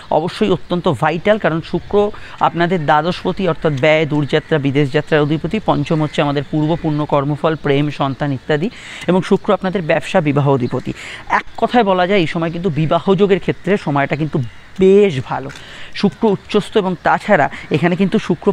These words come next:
পঞ্চমকে কানেকশন করার জন্য, প্রেমের ঘরকে কানেকশন চ-, করার জন্য এবং শুক্র একাদশ ভাব মানে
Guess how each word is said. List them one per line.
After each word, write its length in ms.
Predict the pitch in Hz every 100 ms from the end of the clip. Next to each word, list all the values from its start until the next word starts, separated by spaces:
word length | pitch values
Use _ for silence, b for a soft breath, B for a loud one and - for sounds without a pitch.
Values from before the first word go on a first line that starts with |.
| -
পঞ্চমকে 480 | 151 160 196 190 208
কানেকশন 400 | 156 143 160 160
করার 240 | 143 143
জন্য, 180 | 156 170
প্রেমের 360 | 165 160 196
ঘরকে 260 | 165 175 170
কানেকশন 400 | 151 147 - 147
চ-, 100 | 151
করার 300 | - 160 151
জন্য 180 | 170 202 -
এবং 440 | 175 269 320 156 B B B
শুক্র 380 | - 214 - 233 -
একাদশ 560 | 170 185 214 226 220 151
ভাব 180 | 147 131
মানে 160 | 170